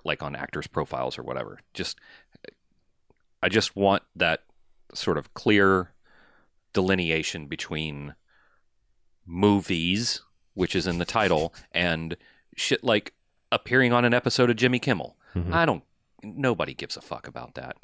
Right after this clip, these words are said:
Speaker 2: Yeah, at least they usually relegate that to, like, as self.
Speaker 1: Self,
Speaker 2: Yeah,
Speaker 1: right.
Speaker 2: so it's like you can just be like, "Ah,
Speaker 1: But with,
Speaker 2: mm."
Speaker 1: but when you try to search
Speaker 2: Yeah, I know.
Speaker 1: something, you know, you can, uh, their search is awful now. Um, but Letterboxd seems a lot more friendly. Like, I noticed a bunch of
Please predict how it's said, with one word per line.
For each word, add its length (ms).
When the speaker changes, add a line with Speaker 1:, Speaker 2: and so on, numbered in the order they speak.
Speaker 2:
Yeah, 180
at 100
least 180
they 120
usually 300
relegate 420
that 160
to, 80
like, 280
as 240
self. 360
Speaker 1:
Self, 80
Speaker 2:
Yeah, 120
Speaker 1:
right. 180
Speaker 2:
so 140
it's 120
like 160
you 80
can 100
just 140
be 80
like, 120
"Ah, 100
Speaker 1:
But 140
with, 240
Speaker 2:
mm." 160
Speaker 1:
but 120
when 140
you 80
try 180
to 60
search 200
Speaker 2:
Yeah, 60
I 40
know. 60
Speaker 1:
something, 480
you 100
know, 200
you 200
can, 320
uh, 60
their 120
search 320
is 120
awful 380
now. 340
Um, 540
but 260
Letterboxd 500
seems 300
a 40
lot 280
more 160
friendly. 380
Like, 240
I 80
noticed 340
a 40
bunch 260
of 160